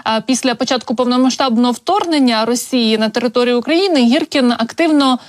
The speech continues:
а, почав критикувати російське керівництво і особисто Путіна. Ну, за що, мабуть, він зараз і поплатився, те, що його відправили до в'язниці. А, він, е, звинувачував військове командування і Шойгу, і Путіна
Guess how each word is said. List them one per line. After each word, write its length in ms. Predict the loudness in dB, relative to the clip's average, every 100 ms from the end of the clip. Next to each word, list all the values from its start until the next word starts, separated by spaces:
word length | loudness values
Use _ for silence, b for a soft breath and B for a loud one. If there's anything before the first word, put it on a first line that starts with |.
| B B
а, 140 | -4
почав 360 | -2 -2 -4 -4
критикувати 720 | -4 -2 -2 0 -2 -2 -2
російське 640 | -2 0 0 0 -2 -6
керівництво 840 | -2 0 2 2 0 -4 -2 -2 -2 b b b
і 160 | -2
особисто 680 | -2 -2 -2 0 -2 -2 -4
Путіна. 600 | -2 -2 -2 -4 -4 -2
Ну, 180 | 0 0
за 140 | 0
що, 180 | -2 0
мабуть, 360 | 0 0 -2 0
він 120 | 0
зараз 400 | 0 -2 -4 -6
і 120 | -4 -2
поплатився, 760 | -2 -2 -2 -2 -6 -4 -6
те, 280 | -2 -2 -2
що 160 | -2
його 200 | 0 0
відправили 580 | 0 -2 -2 -2 -2 -4 -6 -16 _ _ _ _ _ -4
до 200 | -2 0
в'язниці. 680 | 0 0 0 -2 -6 -8 B B B
А, 220 | -4 -2 0
він, 220 | 0 0
е, 180 | 2 2
звинувачував 760 | 2 2 2 0 -2 -2 0
військове 400 | -2 -2 0 0
командування 1040 | 2 2 0 -2 -2 0 2 0 0 -2 -2
і 120 | -4
Шойгу, 420 | -2 -2 0 2
і 100 | 2
Путіна 540 | 0 -2 0 2 0